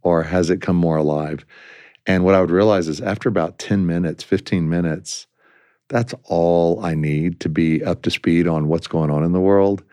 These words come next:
And the rest just feels like anxiety,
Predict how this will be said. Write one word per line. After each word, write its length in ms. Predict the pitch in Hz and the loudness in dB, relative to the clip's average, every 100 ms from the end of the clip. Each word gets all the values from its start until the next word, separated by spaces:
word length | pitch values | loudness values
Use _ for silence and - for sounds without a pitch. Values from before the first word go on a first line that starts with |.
| - - - _ | -20 -20 -20 _
And 180 | 90 80 | -4 0
the 80 | 76 | 0
rest 760 | 73 80 82 117 120 - - - _ 85 | 0 2 2 2 -2 -8 -12 -20 _ -10
just 260 | - 87 - | 0 -2 0
feels 400 | 92 82 78 - | 0 2 0 0
like 400 | 80 76 73 - 82 | 0 0 -4 -8 -4
anxiety, 960 | 76 71 80 80 87 90 90 90 87 | -2 0 0 2 2 2 2 0 -4